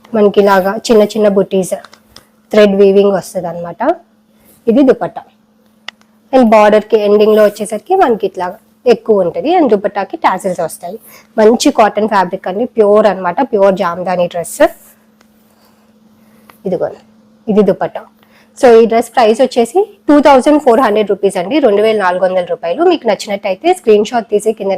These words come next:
నెంబర్ కి WhatsApp చేయండి. ఒక డ్రెస్ ఆర్డర్ చేసుకుంటే షిప్పింగ్ వచ్చేసి ఎక్స్ట్రా హండ్రెడ్ రూపీస్ అన్నమాట. అదే రెండు కానీ రెండు కంటే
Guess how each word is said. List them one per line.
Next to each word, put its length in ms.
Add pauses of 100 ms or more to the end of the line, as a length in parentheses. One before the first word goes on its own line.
నెంబర్ 260
కి 120
WhatsApp 380
చేయండి. 280 (600)
ఒక 200
డ్రెస్ 220
ఆర్డర్ 260
చేసుకుంటే 460 (140)
షిప్పింగ్ 320
వచ్చేసి 280
ఎక్స్ట్రా 340
హండ్రెడ్ 320
రూపీస్ 280
అన్నమాట. 260 (160)
అదే 140 (100)
రెండు 260
కానీ 180 (100)
రెండు 200
కంటే 200